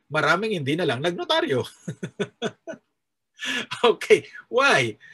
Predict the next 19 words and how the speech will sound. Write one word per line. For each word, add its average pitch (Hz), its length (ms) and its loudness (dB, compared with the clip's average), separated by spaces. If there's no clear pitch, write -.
In 185 80 4
one 302 320 0
case, - 600 4
dito 214 400 2
sa, 214 160 6
the 175 180 2
notary 220 480 6
public 139 640 4
notarized 208 720 4
the 175 80 2
document 147 720 0
na 165 160 -2
hindi 180 720 0
nag-appear 160 800 0
personally 156 880 0
yung 156 800 0
affiant. 143 560 -2
It 147 240 -6
was 165 480 0